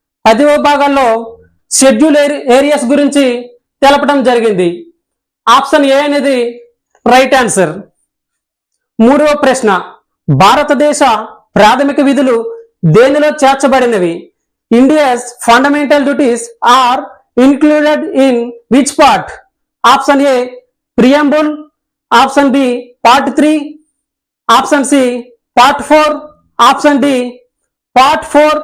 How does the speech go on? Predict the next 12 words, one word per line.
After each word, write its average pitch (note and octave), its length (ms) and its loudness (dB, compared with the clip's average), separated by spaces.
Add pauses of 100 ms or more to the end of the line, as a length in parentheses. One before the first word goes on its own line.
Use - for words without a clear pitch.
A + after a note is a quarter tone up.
(400)
A. A3+ 60 0 (880)
ప్రాథమిక C4 360 0 (100)
విధులు C#4+ 220 -2
అనేవి C#4 320 -2 (560)
పార్ట్ B3 320 2
ఫోర్ C4+ 220 2 (120)
ఏలో C#4+ 160 0 (280)
చేర్చబడినవి. A#3 680 0 (440)
ఆప్షన్ C4 360 0
డి C4 80 0 (100)
అనేది C#4 300 -2 (520)
రైట్ C4+ 220 2